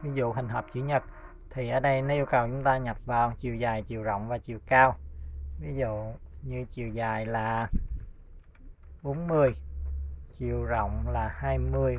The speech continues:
và chiều cao là hai mươi lăm. Thì chúng ta có thể tích hình là hai mươi lít. Bạn thấy tiện lợi chưa? Mà chúng ta tìm hiểu sơ sơ các hình cái trước cái nha. Rồi, đây là hình lập phương nè. Kiểu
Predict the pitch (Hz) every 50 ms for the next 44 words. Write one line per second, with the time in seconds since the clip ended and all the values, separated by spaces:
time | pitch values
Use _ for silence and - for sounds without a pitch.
0 | - - - 117 113 107 - - 113 107 104 - - - 127 123 123 123 120 120
1 | 117 117 110 110 110 107 104 98 127 123 120 120 120 123 127 127 117 - - -
2 | - - - - - - - - - - 123 107 127 127 135 - 135 127 117 -
3 | - 120 120 131 139 - 135 - - - - - - - 139 123 113 113 110 104
4 | 104 - - 131 127 123 120 120 120 117 127 160 - - - - - - - -
5 | - - - - 135 107 101 95 - 120 110 - - 117 110 107 104 98 98 98
6 | - 170 127 123 - - - - - - - - - - - 139 120 104 - 127
7 | 131 - 127 120 120 - - - - - - - 123 117 110 98 107 107 110 123
8 | - - 143 131 - - - 135 131 127 120 - 151 139 - - 127 110 113 110
9 | - 131 135 131 - - 147 147 147 - 160 156 143 123 - - - - - -
10 | - - - - - - - - - - - - - - - 147 131 123 113 104
11 | - - - - 139 131 123 120 120 117 117 117 113 113 104 - - - 139 131
12 | 127 127 127 - - - - - - - - 147 - - - - 123 135